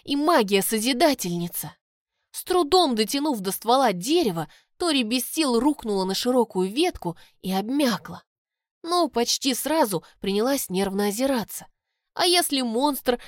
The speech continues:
способный лазить по деревьям, был не один? Или среди них есть и те, что могут летать? К счастью, взгляд девушки новой угрозы не обнаружил. Тогда она рискнула посмотреть вниз,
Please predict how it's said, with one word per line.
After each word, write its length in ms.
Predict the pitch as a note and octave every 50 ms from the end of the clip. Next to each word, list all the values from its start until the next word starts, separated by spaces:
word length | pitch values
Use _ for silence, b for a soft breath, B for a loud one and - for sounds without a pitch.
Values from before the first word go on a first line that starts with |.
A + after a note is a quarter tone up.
| B B
способный 540 | - - C4 B3+ - D4 C4+ A3+ A#3 A#3
лазить 380 | A#3+ C4 C#4 B3 G#3 G3+ F3+ -
по 100 | - F#3
деревьям, 580 | F#3+ G#3 A#3+ D4 E4+ F#4+ E4 G#3 F#3+ E3+ E3+ F3+
был 180 | A#3 C4 C4
не 200 | A#3+ A#3 C4 D4
один? 480 | E4 F4+ F#4 F#4 F#4 F4+ D#4 G3 D#3 - _ _ _ _ _ _ _ _ _ -
Или 220 | F#4+ F#4 D#4 C#4
среди 340 | A#3+ - C#4 C#4 A#3 C4 C#4+
них 280 | D4+ D#4+ E4 C#4 - G#3+
есть 360 | A3+ B3 C4 A3+ - - -
и 80 | F3
те, 320 | - - - D#4+ F#4 F#4 C4
что 180 | - - G#3
могут 320 | G3+ A3 A#3+ A#3 A#3 - -
летать? 600 | C#4+ F4 - - G#4 G4+ F4+ B3+ - - - - - _ _ _ _ _ _ _ _ _ _ _ _ _ _ _ _
К 80 | - -
счастью, 680 | - - - B3 D4+ D#4+ D4+ - - - C#4+ C#4+ C#4+ _ _ _ _ _ -
взгляд 520 | C#4+ D4 D4 C4+ E4+ F4+ F#4 D#4+ A#3+ F#3+
девушки 560 | F#3 F#3+ B3 D#4 C#4+ A3+ G3+ F#3 - - A3
новой 380 | F#3+ G#3 A3+ G#3+ F#3+ F3+ F3 E3+
угрозы 440 | D#3+ E3+ G#3 C4+ D#4+ E4 C#4+ D4 D4+
не 220 | A#3 F#3+ F3+ F#3
обнаружил. 720 | F#3+ F#3 F#3+ G3+ A3 A#3 A3+ G#3 E3+ D3+ D3+ - - - _ _ _ _ _ _ _ _ _ _ _ _ _ -
Тогда 380 | E4+ E4+ D4+ D4 G4 F#4+ E4
она 180 | C#4 D4 D#4+ D4+
рискнула 520 | A#3+ G#3+ - - - C4 C#4+ C#4+ B3 G#3
посмотреть 600 | G3+ - - - G#3 F#3+ G3 A#3 A#3+ A#3+ A3+ - A#3
вниз, 520 | A3+ C4+ D#4+ E4+ E4 C#4 G3+ - - -